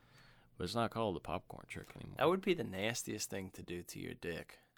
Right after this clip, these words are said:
Speaker 1: Dude, you get pimples for days.
Speaker 2: Oh, yeah.
Speaker 1: All that
Speaker 2: Oh, yeah.
Speaker 1: butter and salt. If one gets in the hole, salt gets in your hole, it'd be like,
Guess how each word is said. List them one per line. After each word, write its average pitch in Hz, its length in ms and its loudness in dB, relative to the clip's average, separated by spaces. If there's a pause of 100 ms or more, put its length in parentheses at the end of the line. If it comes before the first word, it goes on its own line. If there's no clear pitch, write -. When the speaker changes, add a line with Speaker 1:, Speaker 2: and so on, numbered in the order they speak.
(680)
Speaker 1:
Dude, 95 180 6
you 107 100 6
get 104 240 4
pimples 87 340 2
for - 120 -6
days. 78 420 2 (200)
Speaker 2:
Oh, 196 140 8
yeah. 95 380 4 (140)
Speaker 1:
All 104 120 10
that 104 100 12
Speaker 2:
Oh, 113 40 4
yeah. 98 60 -2
Speaker 1:
butter 92 280 10
and 90 120 4
salt. 92 360 6 (1200)
If - 80 0
one 120 160 12
gets 135 160 10
in 147 100 12
the 117 120 12
hole, 123 340 12
salt 135 420 12
gets 120 200 8
in 139 120 10
your 120 120 12
hole, 123 280 12
it'd 120 100 8
be 143 100 12
like, 117 200 12